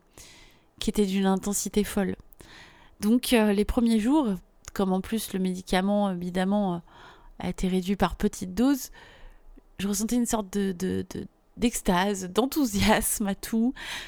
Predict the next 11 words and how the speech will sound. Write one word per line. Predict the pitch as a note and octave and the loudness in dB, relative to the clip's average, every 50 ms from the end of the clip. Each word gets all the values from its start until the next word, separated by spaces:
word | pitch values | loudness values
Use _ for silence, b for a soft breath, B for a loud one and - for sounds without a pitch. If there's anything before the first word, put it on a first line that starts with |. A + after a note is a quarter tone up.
| B B - | B B -2
Euh, | F#3+ G3 G3 | 0 0 0
j'ai | F#3+ G3+ G#3+ | 0 0 -2
eu | G#3+ | 0
l'impression | G#3+ A3+ A#3 A3 - A#3 A3 - A#3+ | 0 0 -2 -2 -2 -4 -4 -2 -4
d'un | A#3+ A3+ B3 A3+ | -4 -4 -4 -4
seul | - B3+ B3 | -4 -4 -4
coup | - - C4 B3+ | -4 -6 -8 -8
que | - - G#3 F#3+ | -6 -6 -6 -4
certaines | F#3+ - G#3+ G3+ - G#3+ G#3+ | -4 -6 -8 -6 -4 -4 -4
choses | G3+ - - B3 A3+ | -4 -4 -4 -6 -6
se, | - - - F#3+ F3+ F3+ F3+ F#3 | -6 -6 -4 -4 -2 -2 -2 -4